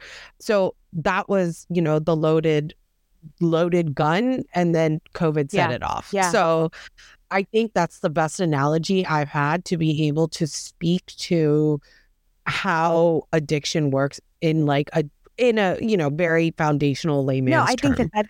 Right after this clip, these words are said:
Speaker 2: I think
Speaker 1: Or
Speaker 2: that's a
Speaker 1: like
Speaker 2: really, really great metaphor for it, because that's absolutely right. I mean, y-, your, your genetics do load the gun, but your environment does trigger it. But importantly,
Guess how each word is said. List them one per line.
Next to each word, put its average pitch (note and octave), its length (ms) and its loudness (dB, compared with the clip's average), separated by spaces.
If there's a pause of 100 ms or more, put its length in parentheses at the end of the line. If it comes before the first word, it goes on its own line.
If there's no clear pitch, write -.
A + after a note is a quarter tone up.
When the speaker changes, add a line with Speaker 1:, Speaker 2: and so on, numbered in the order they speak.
(180)
Speaker 2:
I A#3+ 120 0
think D#4+ 120 2
Speaker 1:
Or G3 60 4
Speaker 2:
that's G3 100 4
a A3 40 2
Speaker 1:
like F3+ 100 -2
Speaker 2:
really, F#3+ 220 2
really F3 240 0
great D#3+ 340 -2
metaphor D#3+ 480 -2
for - 220 -4
it, - 200 -4
because D#3+ 500 -2 (120)
that's F3+ 180 -2
absolutely D#3+ 440 -2
right. E3 260 -4
I - 20 -8
mean, G3 160 2 (440)
y-, - 160 -14
your, A3+ 400 2
your A3+ 220 0
genetics G3+ 520 -2 (200)
do B3 220 2
load E3 300 0
the D#3 80 0
gun, C#3+ 420 -2 (300)
but G3 140 0
your G#3 120 2
environment F#3 540 0
does F3 260 -2
trigger A#3 320 -2
it. G#2 180 -2 (120)
But C#4 380 0
importantly, F#3+ 880 -2